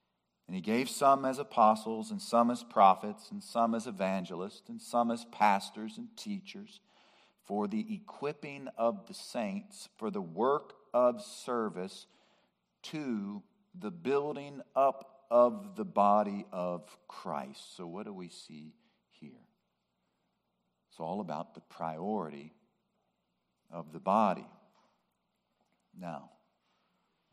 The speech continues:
I know what some of you may be thinking, just looking at the context of Ephesians four and eleven to twelve.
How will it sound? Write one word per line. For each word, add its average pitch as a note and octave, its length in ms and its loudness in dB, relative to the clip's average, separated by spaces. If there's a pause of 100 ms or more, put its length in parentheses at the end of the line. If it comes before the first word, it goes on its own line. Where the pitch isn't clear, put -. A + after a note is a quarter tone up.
I F#2 60 -14
know F2+ 240 -6
what E2 300 -10
some F2 240 -6
of D#2 100 -8
you D#2+ 100 -8
may D#2+ 280 -6
be E2 100 -10
thinking, E2+ 560 -14
just E2+ 280 -12
looking E2+ 320 -10
at D#2+ 120 -10
the - 80 -20
context E2 640 -8
of C#2+ 100 -16
Ephesians D2+ 540 -14
four E2+ 300 -8
and D#2 80 -8
eleven D#2+ 280 -6
to D2 60 -14
twelve. G#2+ 420 -2